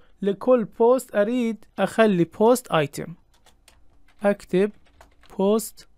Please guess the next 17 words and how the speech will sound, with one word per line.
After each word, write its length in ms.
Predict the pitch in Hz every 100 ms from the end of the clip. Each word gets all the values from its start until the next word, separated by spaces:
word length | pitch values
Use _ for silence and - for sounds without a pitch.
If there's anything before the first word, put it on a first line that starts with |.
| _ _ - _ _ -
آيتم 420 | 165 156 165 156
هذا. 380 | 160 151 147 - - - _ _ _ _ _ _ _ - _ -
سوالي 500 | - 180 202 196 175
أوتو 280 | 202 208
إمبورت. 600 | 214 156 - 143 - - - - _ _ _ _ _ _ _ _ _ _ _ _ _ _ - -
ولازم 520 | 185 202 240 214 208
أعطيه 420 | 190 190 220 214
الكي 400 | 180 170 - 214
طبعًا 540 | 220 190 185 202 240 226 - - - _ _ _ _ _ - _ -
post 420 | 202 185 151 - - - _ 160
dot 320 | 170 147 - -
I 240 | 185 180 175
D، 40 | 233 254 - _ - - - - _ - _
وأيضًا 720 | 175 170 214 233 202 185 175 -
لازم 400 | 190 202 175 180
أعطيه 380 | 180 180 240
البوست. 680 | 214 175 - 160 147 - -